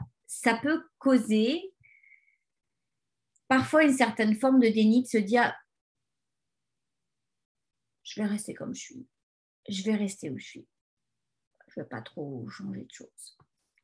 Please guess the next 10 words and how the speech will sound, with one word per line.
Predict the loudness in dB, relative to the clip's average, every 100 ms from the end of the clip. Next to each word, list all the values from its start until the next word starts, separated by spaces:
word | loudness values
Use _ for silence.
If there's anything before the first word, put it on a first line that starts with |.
| 2
Et | 4
donc, | 4 0 -4
c'est | -4
ça, | -4 -6
c'est | -6 -8 0
qu'est-ce | 2 2
que | 0
t'attends | -2 0 -4 -4 -6
quand | -6 -12
t'attends ? | -14 -16